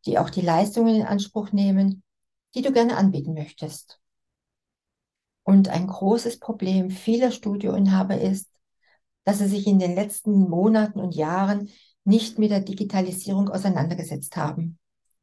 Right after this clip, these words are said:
und gar nicht das Potenzial nützen, das da draußen herrscht.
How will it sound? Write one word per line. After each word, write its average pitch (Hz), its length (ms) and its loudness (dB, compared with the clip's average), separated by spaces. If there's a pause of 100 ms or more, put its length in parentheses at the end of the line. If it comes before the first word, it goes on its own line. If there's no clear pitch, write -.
(400)
und 214 160 4
gar 196 160 4
nicht 262 160 2
das 233 160 0
Potenzial 196 460 0
nützen, 220 760 -4
das 190 160 -2
da 185 80 -6
draußen 175 480 -4
herrscht. 151 600 -6